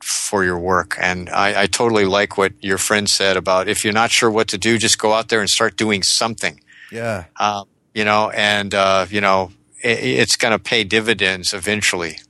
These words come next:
Speaker 2: Yeah, you'll take those skills and you'll take that passion and the, the real opportunity, just like what Mike Rowe said. So, anyways, ladies and gentlemen, um, I've taken enough of Charles's time 'cause we bullshit a little bit for ten minutes before we started recording.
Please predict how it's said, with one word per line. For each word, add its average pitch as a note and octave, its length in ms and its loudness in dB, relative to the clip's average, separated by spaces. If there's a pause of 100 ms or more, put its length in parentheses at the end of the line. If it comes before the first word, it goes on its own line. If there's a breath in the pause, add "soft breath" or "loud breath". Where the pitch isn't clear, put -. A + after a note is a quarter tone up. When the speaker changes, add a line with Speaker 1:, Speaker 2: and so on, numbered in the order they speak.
(380 soft breath)
Speaker 2:
Yeah, G3 180 2
you'll D3+ 180 2
take E3 260 -2
those C3+ 180 0
skills C#3 640 0
and A#2 140 -2
you'll A2+ 140 2
take A#2+ 260 -2
that G2+ 260 0
passion A#2 640 0
and A2 180 -2
the, A2+ 320 0 (100)
the A2 100 -2
real A2+ 320 0
opportunity, B2 600 -2
just G2+ 240 -4
like G#2 160 -2
what G2 120 -2
Mike G2+ 280 -2
Rowe G#2+ 200 0
said. E2+ 280 -4
So, G#2+ 360 2 (560 loud breath)
anyways, C#3 520 2
ladies A2+ 280 0
and G#2+ 80 -4
gentlemen, G2 480 -2 (500)
um, G2 560 0 (460)
I've A#2+ 160 2
taken B2 240 0
enough G#2+ 260 0
of G2+ 80 -8
Charles's G2 460 0
time G2+ 240 0
'cause G2 160 -6
we A2 80 0
bullshit G2 420 -2
a F#2+ 40 2
little F#2+ 180 2
bit F#2+ 180 0
for - 100 -8
ten G2 220 0
minutes G2 260 0
before F#2+ 300 0
we F#2+ 80 2
started F#2+ 280 -2
recording. A2+ 520 0